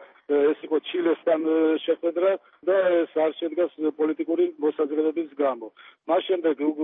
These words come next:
ოცდაათი ოცდათხუთმეტი წელი გავიდა და ახალი თაობის, ე, ჩოგურთელები უკვე ცდილობენ ასევე ელიტაში დაიმკვიდრონ ადგილი.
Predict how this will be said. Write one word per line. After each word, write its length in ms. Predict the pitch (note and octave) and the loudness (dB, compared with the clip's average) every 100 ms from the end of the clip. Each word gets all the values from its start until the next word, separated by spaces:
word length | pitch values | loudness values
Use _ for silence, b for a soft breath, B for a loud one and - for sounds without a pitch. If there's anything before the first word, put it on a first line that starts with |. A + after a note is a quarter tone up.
| D3 | 2
ოცდაათი 500 | D#3 D#3+ E3+ D#3+ D#3 | 2 2 2 2 0
ოცდათხუთმეტი 680 | D3+ D3+ D#3+ D#3+ - D#3 C#3 | 0 0 -2 -4 -4 -6 -4
წელი 260 | - D3 C#3+ | -2 0 0
გავიდა 440 | C#3+ D3+ D3+ F3+ F#3 - B | 0 0 0 2 0 -2 B
და 120 | F3 | 0
ახალი 280 | D#3+ C#3 D3+ | 0 0 -4
თაობის, 480 | C#3+ D3+ D#3 D3 C#3 | -2 0 0 -2 -8
ე, 120 | C#3 C#3+ | -4 -4
ჩოგურთელები 640 | C3+ D#3+ D3 D3+ D#3 D#3+ E3 | -2 -2 -2 -2 -2 0 -2
უკვე 160 | D#3 D3+ | -2 -2
ცდილობენ 560 | _ C#3+ C#3 C#3+ E3+ F3 | _ -4 0 0 0 -2
ასევე 380 | C#3 - C3+ D#3 E3+ b | -4 -4 -2 0 -2 b
ელიტაში 680 | - C3+ C#3+ - C#3+ - D#3+ | -2 0 0 -2 -4 -2 -4
დაიმკვიდრონ 600 | - C3 C3 - C3 D#3 D#3 D#3+ | 0 -2 -2 -6 -4 -2 -4 -6
ადგილი. 460 | C3+ C3 - - | -6 -4 -6 -12